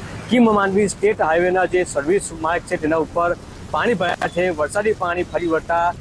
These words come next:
જે વાહન ચાલકો છે, તે ભારે હાલાકીનો સામનો કરી રહ્યા છે. જે રીતે આ રાત્રિ સમય દરમિયાન પણ ધોધમાર અવિરતપણે વરસાદ વરસ્યો હતો, તેને જ કારણે જે કિમ બજારમાં જે પથા-, પસાર થતો જે સ્ટેટ હાઈવે છે, તેના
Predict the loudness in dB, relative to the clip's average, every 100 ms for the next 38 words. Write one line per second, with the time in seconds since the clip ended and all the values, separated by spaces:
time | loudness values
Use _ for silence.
0 | -12 -4 -2 0 0 0 0 0 0 0
1 | -2 -2 -2 -2 0 2 2 0 -6 -6
2 | -2 0 0 -2 0 -2 0 -2 -2 -4
3 | -2 0 2 0 0 0 0 -2 -10 -16
4 | -4 0 0 2 2 2 2 2 2 0
5 | 0 -4 -2 -2 0 0 2 2 0 0
6 | -2 0 0 -2 0 0 2 0 0 -2
7 | -2 -2 -2 -2 -2 -2 0 0 0 2
8 | 0 0 -2 -2 -4 -2 -2 0 0 -2
9 | -6 -12 -4 0 0 -2 -2 2 2 2
10 | 0 -4 -14 -4 -2 0 0 0 0 2
11 | 2 2 0 -4 -14 -10 -6 -2 -2 -2
12 | 0 0 -2 -2 0 0 -2 -2 0 0
13 | 2 0 0 -2 -2 -2 -2